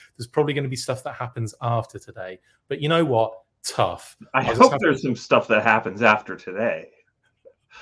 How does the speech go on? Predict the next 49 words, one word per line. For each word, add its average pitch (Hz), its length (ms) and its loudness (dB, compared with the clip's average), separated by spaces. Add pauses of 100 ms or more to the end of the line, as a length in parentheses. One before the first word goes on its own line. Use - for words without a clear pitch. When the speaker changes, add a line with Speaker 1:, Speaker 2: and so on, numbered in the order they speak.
(460)
Speaker 2:
And 139 80 -4
I 185 80 2
don't 185 140 -2
know 151 80 2
what 127 120 2
stonking 120 540 0
means. 82 500 -10 (720)
Speaker 1:
Uh, 165 200 8
good. 185 360 6 (360)
Amazing. 160 640 -2 (340)
Speaker 2:
Okay. 147 180 -2
Speaker 1:
Brilliant. 107 300 -4 (960)
Anyway, 110 520 -4
oh, 202 120 4
it - 40 0
was, 160 120 -4 (100)
it 175 40 -2
was 151 140 -4
autocorrect, 120 600 -4
says 101 140 -14
Michael. 101 560 -10
It, - 180 -10
so 147 120 -4
it 147 140 -10
should 175 140 -4
have 175 80 -6
been 117 140 -6
full, 95 480 -10 (120)
or 123 120 -4
<laughs> - 20 -4
t-, 156 240 -2 (300)
it 135 140 -2
was, 151 160 -2
it - 40 -6
should - 160 -2
have 139 80 0
been 131 120 -4
an, 131 180 -4 (100)
a 131 80 -6
worse 131 420 0
word. 113 440 -8 (380)
It 139 100 -6
should 196 140 -2
have 180 60 -2
been 180 100 2
a 156 40 0
worse 180 440 0
F 113 220 -8
word. 98 320 -8